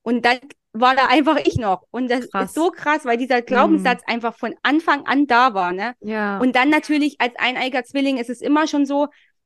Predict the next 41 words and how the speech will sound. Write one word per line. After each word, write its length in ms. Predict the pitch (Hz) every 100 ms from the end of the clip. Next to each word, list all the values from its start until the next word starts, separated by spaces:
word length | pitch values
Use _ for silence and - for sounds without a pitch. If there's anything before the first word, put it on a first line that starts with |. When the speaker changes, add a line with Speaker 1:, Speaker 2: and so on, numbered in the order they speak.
| _ _ _ -
Speaker 1:
du 100 | 254
kommst 480 | 262 311 381 -
und 180 | - 285
du 60 | 277
bist 240 | 311 302
nie 220 | 269 302 415 370 _ _
die 100 | -
Steffi 400 | 269 294 302 302
oder 140 | 247 247
die 140 | 233
Alex, 400 | - 339 330 339
sondern 280 | 285 262 262
du 80 | 247
bist 180 | 269 -
immer 200 | 302 311
nur 260 | 302 294 285 _
Zwillinge 380 | - 240 214 180
kommen. 340 | 185 170 170
Speaker 2:
Ja. 320 | 220 202 190 -
Speaker 1:
Und 120 | 240
das 140 | 277
war 120 | 294
immer 200 | - 349
so 180 | 349 349
und 80 | 339
du 140 | 294
hast 160 | 269 311
dann 80 | 311
auch 180 | 285 294
gemerkt, 360 | 269 294 320
dass 80 | 294
ich 120 | -
dann 160 | - 262
irgendwann 380 | 254 294 285 277
mich 160 | 269
so, 300 | - 269 262 247 _ _ _ _
ich 140 | 233 220
wollte 220 | 262 302
dann 100 | 285
da 120 | 254
so 100 | 247